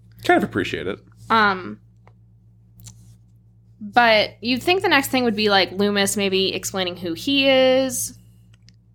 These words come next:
Speaker 2: Maybe, well, yeah, 'cause I guess he's chasing Michael, so he runs outside. I don't know. It's just, it's, there's a lot of, like, what's happening. I don't understand the decisions anyone's making. But he goes to, like, the patch of grass that was showed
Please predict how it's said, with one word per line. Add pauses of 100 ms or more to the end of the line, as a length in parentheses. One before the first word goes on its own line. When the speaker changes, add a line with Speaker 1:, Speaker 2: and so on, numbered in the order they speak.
Speaker 2:
Maybe, (840)
well,
yeah,
'cause
I
guess
he's
chasing
Michael,
so
he
runs
outside.
I
don't
know.
It's
just,
it's,
there's
a
lot
of,
like,
what's
happening.
I
don't
understand
the
decisions
anyone's
making. (360)
But
he
goes
to,
like,
the
patch
of
grass
that
was
showed